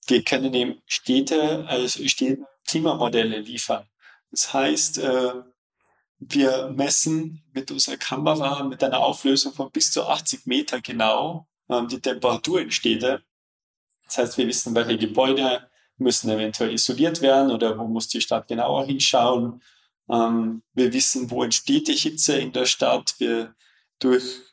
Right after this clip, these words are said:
bessere Klimamodelle, wo gerade die ersten Forschungsprojekte starten. Ähm, aber jeder weiß, da, da werden jetzt Milliarden investiert in den nächsten Jahren, um die Städte klimafit zu machen.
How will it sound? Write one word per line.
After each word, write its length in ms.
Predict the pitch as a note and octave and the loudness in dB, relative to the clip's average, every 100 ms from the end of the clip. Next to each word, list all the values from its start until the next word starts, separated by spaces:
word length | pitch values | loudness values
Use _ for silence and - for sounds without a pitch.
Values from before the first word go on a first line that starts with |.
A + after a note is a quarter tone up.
| _ _ - | _ _ -6
bessere 420 | B2+ - B2+ A#2+ | -2 0 0 -2
Klimamodelle, 880 | - E3 E3 C#3+ C3+ C3+ C#3+ D3 - | -2 0 2 2 4 4 4 2 0
wo 120 | - | -10
gerade 240 | - B2 - | -6 -4 -4
die 140 | C#3 | -4
ersten 280 | - - A2 | -4 -6 -4
Forschungsprojekte 1040 | C3+ D3+ D#3+ C#3 - B2+ B2+ B2+ - C3+ | 0 0 0 -4 -2 -2 -2 -6 -6 -2
starten. 720 | B2 - A#2 A#2+ A#2+ A#2+ A#2+ - | 0 2 2 2 -2 -4 -4 -4
Ähm, 300 | A#2 A#2 A#2 _ - _ - _ | -8 -12 -16 _ -20 _ -20 _
aber 600 | - A#2 A#2+ A#2+ A#2+ B2 A#2 | 2 6 8 8 6 2 0
jeder 260 | C3 B2+ | 2 4
weiß, 280 | A#2 A#2 - | 4 2 0
da, 120 | A#2+ | -4
da 180 | A#2 A#2+ | -6 -2
werden 160 | A#2 A#2 | 0 0
jetzt 200 | A#2 B2 | -2 -2
Milliarden 440 | A#2 A#2 A2 C3+ | 0 2 2 2
investiert 600 | A#2+ A2+ - - D#3+ D#3+ | 0 -2 -2 2 2 2
in 120 | - | -2
den 140 | G#2+ A2 | -4 -4
nächsten 400 | A2 A2 - A2 | -4 -4 -4 0
Jahren, 340 | G#2+ G#2 A#2 | 2 2 0
um 60 | A2 | -2
die 140 | A2 | -2
Städte 300 | - A#2 A2+ | -2 -6 -6
klimafit 500 | A2+ A#2 A#2 - - | -6 -4 -4 -6 -10
zu 120 | - | -8
machen. 340 | A2+ A2 A#2 | -6 -6 -8